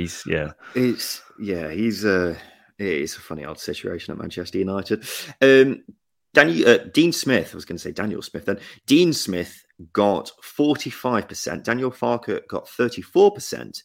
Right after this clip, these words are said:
Speaker 2: Neil Warnock got sixteen percent. So plenty of love for Farke and Smith, not as much for Warnock, and definitely not for Solskjaer. Um, yeah, very close one. They're very interesting to hear what people are saying as well. And finally, where should I go on holiday next? Denmark, Finland,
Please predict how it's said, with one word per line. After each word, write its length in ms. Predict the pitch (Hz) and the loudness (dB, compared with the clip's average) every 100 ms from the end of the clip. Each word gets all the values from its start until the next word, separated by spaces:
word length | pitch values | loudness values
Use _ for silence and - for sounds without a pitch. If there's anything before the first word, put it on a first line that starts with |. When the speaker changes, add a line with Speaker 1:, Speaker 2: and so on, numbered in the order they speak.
| - | -2
Speaker 2:
Neil 180 | 113 113 | 2 4
Warnock 340 | 110 110 110 | 2 0 -4
got 180 | 101 - | -8 -12
sixteen 580 | - 120 - - 107 101 | -10 -10 -10 -6 -6 -6
percent. 520 | - - - _ _ _ _ - _ | -8 -12 -12 _ _ _ _ -20 _
So 260 | - 104 95 | -6 0 0
plenty 320 | - 160 - | 2 0 2
of 80 | 107 | 2
love 200 | 107 98 | 2 0
for 320 | - 95 87 | -2 0 0
Farke 400 | - 101 90 - | -2 -4 -4 -6
and 140 | 85 82 | -8 -8
Smith, 400 | - 90 87 - | -8 -8 -8 -4
not 140 | 123 | -4
as 100 | 101 | -2
much 220 | 104 87 - | -6 -8 -8
for 140 | - | -6
Warnock, 440 | 80 82 80 87 85 | -4 -2 -4 -8 -6
and 80 | |
definitely 280 | 80 95 76 | -4 -4 -4
not 180 | 80 87 | -8 -8
for 60 | 87 | -6
Solskjaer. 640 | 95 85 - - 80 85 - - - - | -4 -4 -6 -8 -10 -12 -14 -16 -14 -2
Um, 480 | 101 95 95 98 92 _ _ - | 2 2 2 -2 -8 _ _ -12
yeah, 140 | 143 | -8
very 220 | - - | -4 -4
close 260 | - 160 - | -2 -2 -2
one. 100 | - | -8
They're 80 | 87 | -4
very 200 | 113 131 | -4 -4
interesting 480 | 123 95 - 85 82 | -6 -10 -8 -10 -10
to 160 | - | -10
hear 100 | 90 | -10
what 120 | 90 | -8
people 240 | - 101 98 | -8 -6 -4
are 40 | |
saying 220 | - 107 | -2 -2
as 140 | 107 110 | 0 4
well. 220 | 117 92 - - | 4 4 -10 -2
And 140 | 135 | 0
finally, 240 | 143 170 160 | 6 6 8
where 180 | 160 160 | 8 6
should 180 | - | 4
I 100 | 147 | 2
go 160 | 131 131 | 4 4
on 80 | 123 | 4
holiday 480 | 120 131 117 113 98 | 0 2 4 2 2
next? 480 | 95 80 - - - | -2 -4 -8 -14 -6
Denmark, 480 | - 139 160 151 - | 2 4 4 2 2
Finland, 500 | - 87 87 87 90 | -2 -4 -2 -6 -8